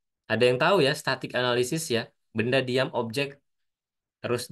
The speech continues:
diletakin benda, itu adalah statik. Terus di sini ada fatigue. Fatigue,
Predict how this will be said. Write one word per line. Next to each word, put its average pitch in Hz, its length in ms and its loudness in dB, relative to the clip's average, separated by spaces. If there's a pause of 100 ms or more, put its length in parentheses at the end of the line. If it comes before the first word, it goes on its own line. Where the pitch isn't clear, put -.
diletakin 117 1120 -4
benda, 107 500 0 (640)
itu 110 160 -4
adalah 123 240 0
statik. 110 380 -12 (3250)
Terus 202 440 2
di 135 120 0
sini 202 240 4
ada 151 160 2
fatigue. - 480 -4 (1600)
Fatigue, 170 400 -2